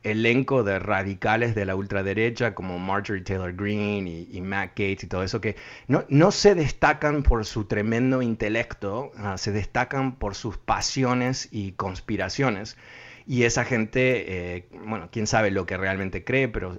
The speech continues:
ciertamente, eh, se han, eh, ¿cómo? Ah, perdón, Ron Johnson, el senador de Wisconsin, ah, dijo que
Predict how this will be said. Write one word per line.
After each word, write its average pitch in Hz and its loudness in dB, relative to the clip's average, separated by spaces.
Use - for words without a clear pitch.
ciertamente, 98 -6
eh, 87 -8
se 98 -4
han, 95 -4
eh, 87 -14
¿cómo? 170 0
Ah, 120 0
perdón, 95 -4
Ron 175 8
Johnson, 170 4
el 95 -8
senador 117 4
de 139 6
Wisconsin, 113 0
ah, 95 -4
dijo 107 -2
que 113 0